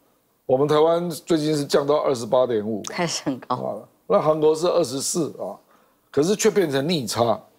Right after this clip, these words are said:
Speaker 1: 那你就知道这里面一定是有一些成熟制成的半导体，中国大陆就不买了嘛。
Speaker 2: 嗯。
Speaker 1: 他可能就自己做了啊，那这个金额是蛮大的，所以，所以还有他的汽车，他的汽车也被撞上，还有造船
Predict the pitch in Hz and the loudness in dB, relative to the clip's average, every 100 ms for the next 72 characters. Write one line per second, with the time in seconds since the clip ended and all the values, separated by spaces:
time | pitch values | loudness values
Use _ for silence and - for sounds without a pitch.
0 | - _ 185 175 135 170 160 165 160 - | -20 _ 0 0 2 0 0 2 2 2
1 | 156 113 156 135 135 143 123 131 107 123 | -2 -2 0 0 0 -4 -2 0 0 -2
2 | 123 131 123 127 - _ - _ _ - | 0 0 2 0 -4 _ -20 _ _ -4
3 | 139 160 151 147 170 135 127 120 156 123 | 0 2 2 2 0 -2 0 0 0 0
4 | 123 117 104 123 120 113 117 107 107 113 | 0 -2 -2 -4 0 2 2 0 -2 -2
5 | 101 69 - - - - - 175 185 160 | -6 -6 -14 -20 -20 -20 -16 -12 -12 -12
6 | - - - 151 117 123 131 135 95 180 | -16 -12 -2 0 2 0 -2 -4 -2 0
7 | 120 - - - - - - _ _ _ | 0 -2 -10 -14 -14 -14 -14 _ _ _
8 | 156 143 156 147 135 160 156 135 131 127 | 0 2 4 4 2 0 0 0 0 0
9 | 104 107 123 87 62 - _ _ _ - | 0 2 0 0 -6 -18 _ _ _ -20
10 | - - 185 254 262 170 139 - - 170 | -8 0 2 4 2 2 0 -4 2 2
11 | 139 147 127 - 131 117 120 113 - _ | 4 2 0 -2 -4 0 2 0 -6 _
12 | _ 160 147 131 156 127 143 127 107 123 | _ 0 2 2 -2 2 2 2 -2 -2
13 | 135 110 117 107 - _ _ - - 135 | -2 -2 -2 -2 -4 _ _ -6 0 2
14 | 110 160 123 - 110 98 | 2 0 0 -4 -8 -10